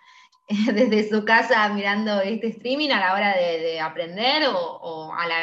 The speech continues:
a, a la hora de pensar en un proyecto de impacto. Así que bueno, muchas gracias por habernos acompañado. Cris, no sé si estás por ahí, eh, así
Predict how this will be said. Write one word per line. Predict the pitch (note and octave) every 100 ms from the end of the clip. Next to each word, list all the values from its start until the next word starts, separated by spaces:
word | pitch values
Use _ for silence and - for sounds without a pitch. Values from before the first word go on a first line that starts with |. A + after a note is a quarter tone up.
| E3 -
a, | D#3+ D#3
a | - E3
la | E3+
hora | G3 A3+
de | F#3
pensar | F#3+ F#3 G3+ G#3+
en | G#3+
un | G3
proyecto | G3 F3+ - F#3+ F#3
de | E3
impacto. | D#3+ D#3 D3 - - _ - - -
Así | - B3
que | A#3+
bueno, | A3+ G3+
muchas | A3+ B3+ C4+
gracias | C4 C4
por | B3+
habernos | A3 A3+ A3+
acompañado. | G#3+ G#3 G#3+ C4+ D#4+ E4+ E4+
Cris, | D4 D4
no | C#4+
sé | C4+
si | C4
estás | A#3+ B3+ C4
por | B3
ahí, | G#3+ B3+ D#4+ E4+ -
eh, | - G#3+ G#3 G3 F#3+ F#3+ F#3+ G3+
así | F#3 G#3+ A3 G#3+ -